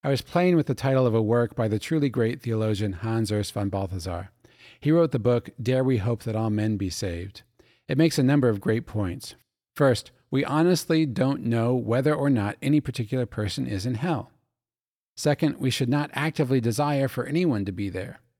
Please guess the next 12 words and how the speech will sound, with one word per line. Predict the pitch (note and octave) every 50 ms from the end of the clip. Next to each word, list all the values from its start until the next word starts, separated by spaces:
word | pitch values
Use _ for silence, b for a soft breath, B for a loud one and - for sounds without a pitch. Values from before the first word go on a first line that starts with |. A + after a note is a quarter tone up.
| _ -
God | - G#2+ C3+ D#3 B2
doesn't. | F#2 G2 G2 F#2+ A#2+ C3+ - - _ _ _ _ _ _ _ _ _ _ _ _ _ _ _
God | - C3+ D3+ C#3+
desires | C3 A#2 A#2 A#2 A#2 A#2+ B2 A#2 B2+
everyone | B2+ B2 C3 C#3 C3
to | A2+ A2
come | - - C#3 C#3 C#3 B2
to | A#2+
him. | F#2+ G#2 D#3+ F3+ D#3+ G#2+ - - _ _ _ _ _ _ _
So | - - B2 A#2+ A2
should | - - C#3 A2+
we. | G#2+ B2+ C#3+ B2+ G#2+ G#2+